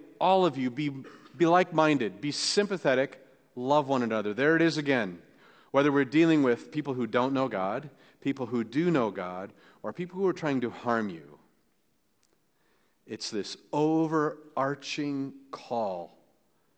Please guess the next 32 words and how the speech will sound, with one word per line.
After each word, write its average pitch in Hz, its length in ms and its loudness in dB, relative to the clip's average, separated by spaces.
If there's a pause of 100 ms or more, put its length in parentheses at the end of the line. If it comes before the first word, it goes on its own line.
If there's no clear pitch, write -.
(140)
for 123 300 -6
us 143 260 -4
as 131 80 -10
Christ 117 320 -6
followers 101 220 -8
to - 120 -14
love. 85 320 -12 (1600)
Well, 113 140 -8
that 113 220 -4
stinks, - 420 -14
doesn't 104 300 -8
it? 139 160 -12 (720)
'Cause 113 160 -10
don't 175 340 4
you 180 60 0
just 156 260 0
want 143 220 4
a - 20 4
little 139 300 4
bit 143 100 4
of 131 120 4
that 113 200 2
pound 127 320 0
of 117 80 -2
flesh, 127 560 0
right? 131 340 0 (340)
To 127 100 0
exact 127 500 2
some 120 220 0
Christian 143 640 0
righteous 127 520 -2
judgment 120 580 -4